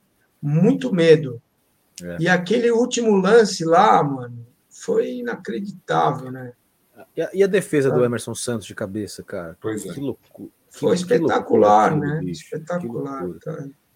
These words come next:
Speaker 2: Eu, eu tam-, eu,
Speaker 1: É.
Speaker 2: eu fiquei com medo de ter um piripaque ali, de verdade verdadeira, cara.
Speaker 1: Eu também,
Speaker 2: Eu
Speaker 1: porque é o
Speaker 2: vou
Speaker 1: seguinte,
Speaker 2: morrer com
Speaker 1: cara,
Speaker 2: quarenta
Speaker 1: eu,
Speaker 2: anos vendo o jogo do Palmeiras, cara. Que
Speaker 1: eu
Speaker 2: loucura.
Speaker 1: me cuido, eu faço check-up, eu não fiz nos últimos dois anos, mas ano que vem eu vou fazer agora,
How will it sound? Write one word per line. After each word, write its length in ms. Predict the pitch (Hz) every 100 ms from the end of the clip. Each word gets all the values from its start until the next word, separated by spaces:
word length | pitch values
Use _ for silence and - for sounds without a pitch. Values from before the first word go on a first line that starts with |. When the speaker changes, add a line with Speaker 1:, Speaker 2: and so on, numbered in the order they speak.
| _ _ _
Speaker 2:
Eu, 340 | 101 113 131 139
eu 160 | 143
tam-, 220 | 139 165 165
eu, 100 | 160
Speaker 1:
É. 120 | 127
Speaker 2:
eu 80 | 147
fiquei 280 | 120 170 175
com 120 | 175
medo 200 | 185 170 165
de 80 |
ter 120 | 156 160
um 100 | 151
piripaque 540 | 160 160 - 147 135
ali, 140 | 120 110
de 100 | 110
verdade 400 | 143 143 151 170
verdadeira, 480 | 180 180 123 101
cara. 280 | 92 85 76 107
Speaker 1:
Eu 140 | 123
também, 340 | 143 156 -
Speaker 2:
Eu 80 | 143
Speaker 1:
porque 140 | - 262
é 40 |
o 20 |
Speaker 2:
vou 80 | 262
Speaker 1:
seguinte, 180 | 107 135
Speaker 2:
morrer 240 | 147 127 151
com 80 | 202
Speaker 1:
cara, 180 | 170
Speaker 2:
quarenta 300 | 175 175 180 180
Speaker 1:
eu, 80 |
Speaker 2:
anos 140 | - 147
vendo 120 | 156
o 40 |
jogo 160 | 143 147
do 60 | 135
Palmeiras, 460 | 131 123 123 90
cara. 280 | - 87 90
Que 80 | _
Speaker 1:
eu 40 | 127
Speaker 2:
loucura. 200 | - 196
Speaker 1:
me 160 | 269 277
cuido, 380 | 202 247 269 233
eu 80 | 190
faço 340 | - 202 - -
check-up, 520 | 185 - - 196 196
eu 60 |
não 100 | 214
fiz 300 | 185 - 190
nos 140 | 175 151
últimos 280 | 151 151 139
dois 300 | 156 147 156
anos, 220 | 185 -
mas 200 | 151 143
ano 140 | 160
que 100 | -
vem 120 | 151
eu 60 | 147
vou 80 | 139
fazer 340 | - 165 143
agora, 480 | 151 151 156 190 233